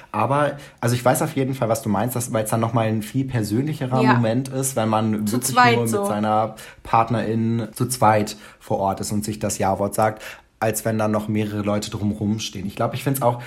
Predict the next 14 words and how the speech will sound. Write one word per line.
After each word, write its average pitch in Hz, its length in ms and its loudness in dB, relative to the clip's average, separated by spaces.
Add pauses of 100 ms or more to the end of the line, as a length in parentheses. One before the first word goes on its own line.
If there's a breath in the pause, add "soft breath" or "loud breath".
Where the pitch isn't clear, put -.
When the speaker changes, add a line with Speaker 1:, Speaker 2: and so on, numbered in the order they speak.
(160 loud breath)
Speaker 1:
ich - 140 -4
glaub, 127 160 2
ich 156 120 -4
find's 151 160 -2
so 123 40 2
Mittelmaß 110 560 0
gut. 92 360 -12 (140)
Also 110 160 0
Speaker 2:
Ja. 110 60 2
Speaker 1:
ich - 140 -4
glaube, 123 300 2
mit 123 340 -2
Trauzeugen 135 720 2
und 110 380 -6